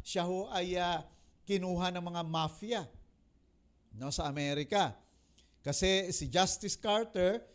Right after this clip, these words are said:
is an enemy of the mafia. So inimbestigahan ito, talagang, ah, ni-raid nila yung mga kuta ng mafia, inalam nila kung merong,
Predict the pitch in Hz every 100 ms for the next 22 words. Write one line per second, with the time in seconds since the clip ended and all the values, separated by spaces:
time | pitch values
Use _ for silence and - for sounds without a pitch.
0 | _ _ - 165 170 165 175 170 170 170
1 | 180 160 147 156 170 220 - 165 110 -
2 | - _ _ _ - 226 202 202 196 160
3 | - - 185 190 208 - 269 - 180 175
4 | 202 208 202 196 190 175 - - - 147
5 | 170 175 180 165 185 185 185 175 180 185
6 | 175 170 170 180 170 165 202 254 - 226
7 | 220 214 220 170 160 165 208 240 220 190
8 | 180 156 160 170